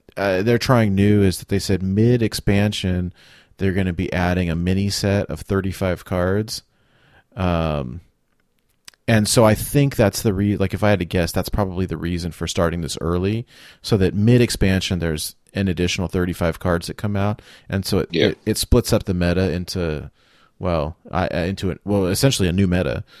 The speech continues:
Speaker 1: And so,
Speaker 2: <laughs>
Speaker 1: um, it makes sense, though, for them to release this a little bit earlier. Uh, so that's pretty sweet. I mean, I, I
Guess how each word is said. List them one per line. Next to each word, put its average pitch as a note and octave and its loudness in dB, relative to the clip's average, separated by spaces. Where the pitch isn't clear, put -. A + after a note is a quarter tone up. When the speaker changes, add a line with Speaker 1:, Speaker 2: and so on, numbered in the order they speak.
Speaker 1:
And F#2 -6
so, F2+ 0
Speaker 2:
<laughs> - -12
Speaker 1:
um, F2 0
it B2+ 2
makes C3 4
sense, B2 2
though, G2 2
for - -6
them F#2 -2
to - -6
release F2 -4
this - -4
a D#2+ -8
little E2+ -8
bit - -8
earlier. E2+ -4
Uh, G3+ 4
so F#3+ 6
that's B3 4
pretty C4+ 2
sweet. C4+ 0
I A#2 2
mean, B2+ 2
I, C#3+ 6
I C#3 4